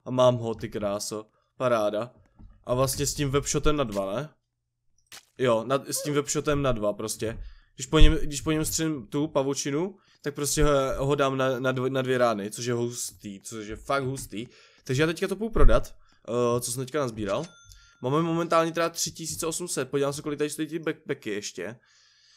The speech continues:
Protože bych potřeboval nějaký ještě, jo, tady ten za dva, hej, ten by se možná k němu hodil. I když jako, ne, že hodil, ale jako lepší než tam t-,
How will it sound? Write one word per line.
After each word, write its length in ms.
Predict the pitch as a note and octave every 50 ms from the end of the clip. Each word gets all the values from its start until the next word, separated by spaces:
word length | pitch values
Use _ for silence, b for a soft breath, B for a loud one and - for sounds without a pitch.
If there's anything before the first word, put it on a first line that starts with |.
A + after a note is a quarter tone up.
| B B B B B B B B B B B B B B B B _ _ _ _
Protože 300 | - - - - A#2 C3
bych 120 | C3+ C#3 -
potřeboval 580 | - C3 - - D3 C3+ B2 A#2+ A#2 A2 A2
nějaký 380 | A2 G#2 G2 G2+ G2+ - - G2+
ještě, 600 | G2 G#2 G#2+ - - - - A2 G#2+ G#2+ G2+ - - _ _
jo, 380 | - A2+ A2+ A#2 A#2 A2+ A2 G#2
tady 220 | - A#2+ A#2 B2
ten 140 | B2 C3+ C3+
za 80 | B2+ C#3
dva, 240 | A#2+ A2+ A#2 A2+ - - _ _ _ _ -
hej, 140 | B2+ B2+ C3
ten 140 | C#3 D3+ D3+
by 80 | E3+
se 140 | E3+ - F#3
možná 320 | F3+ F3 E3 E3 F3+ F3
k 80 | E3+ E3+
němu 200 | F3 E3+ E3+ D#3+
hodil. 500 | C3 B2 G#2+ G2+ G2 F#2 F2+ F#2+ G#2 A#2 - _ _ _ _ _ _ _
I 120 | - C#3
když 180 | C#3+ E3 E3+ D#3+
jako, 280 | F3 E3+ E3+ F#3 E3 D#3
ne, 260 | D#3 D#3 D#3+ F3+ F#3
že 160 | F3+ G#3 F3+
hodil, 420 | C3+ A#2+ A#2+ A#2+ A#2+ C3+ C#3+ D3
ale 280 | - G#2+ C3 C3+ C3+ C3+
jako 360 | C3+ C3 - C#3+ C#3 C3 A2 G#2
lepší 260 | B2+ B2+ - - -
než 140 | C#3+ C3+ -
tam 200 | - C#3 C3+ C3+
t-, 160 | - - -